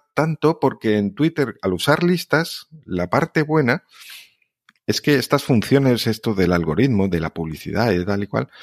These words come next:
no las aplican tanto ni muchísimo menos. Yo, por ejemplo, publicidad prácticamente no tenía en las listas.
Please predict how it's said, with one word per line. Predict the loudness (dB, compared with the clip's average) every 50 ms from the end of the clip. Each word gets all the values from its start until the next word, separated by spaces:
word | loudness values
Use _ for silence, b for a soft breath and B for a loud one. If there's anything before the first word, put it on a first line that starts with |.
| B B B B -2
no | 0 2
las | 2 2 2 0 -2 -2 -2 -2 0 -2
aplican | 0 0 0 0 2 2 0 2
tanto | 2 0 0 2 2 2
ni | 4 2
muchísimo | 2 0 -2 -4 -4 -8 -4 -2 0 0 0 2
menos. | 2 2 0 2 0
Yo, | 0 0
por | 0 0
ejemplo, | 0 0 0 0 -2 -2
publicidad | -2 -4 -4 -4 -4 -4 -2 -2 -2 -2 -4 _ _ _ _
prácticamente | -2 -2 -2 -2 -2 0 2 4 4 2 2 0
no | -2 -2
tenía | -4 -4 -6 -4 -4 -6 -6
en | -6 -8
las | -8 -8 -10
listas. | -12 -14 -14 -16 -18 -20 -20 -20